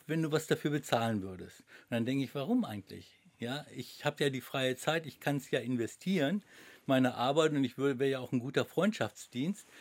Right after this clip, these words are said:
Aber wir brauchen, m-, m-,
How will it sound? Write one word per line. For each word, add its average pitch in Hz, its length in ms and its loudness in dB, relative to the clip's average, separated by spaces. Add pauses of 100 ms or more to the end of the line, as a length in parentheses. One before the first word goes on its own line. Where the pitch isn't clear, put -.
(180)
Aber 151 280 6
wir 165 160 6
brauchen, 175 960 0
m-, 139 160 -2 (360)
m-, 120 340 -2